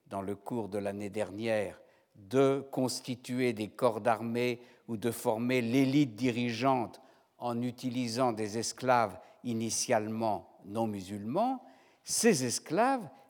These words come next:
étaient toujours de provenance étrangère, acquis au moyen d'achats ou de raids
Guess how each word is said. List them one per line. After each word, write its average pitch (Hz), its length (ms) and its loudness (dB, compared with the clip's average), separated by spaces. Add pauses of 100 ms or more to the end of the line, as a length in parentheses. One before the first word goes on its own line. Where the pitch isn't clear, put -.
(100)
étaient 226 320 4
toujours 233 640 0 (300)
de 110 180 4
provenance 180 800 0 (220)
étrangère, 185 720 0 (800)
acquis 247 680 2 (220)
au 175 440 4
moyen 110 640 2
d'achats 113 720 2 (300)
ou 185 380 0
de 113 180 -2
raids 143 480 2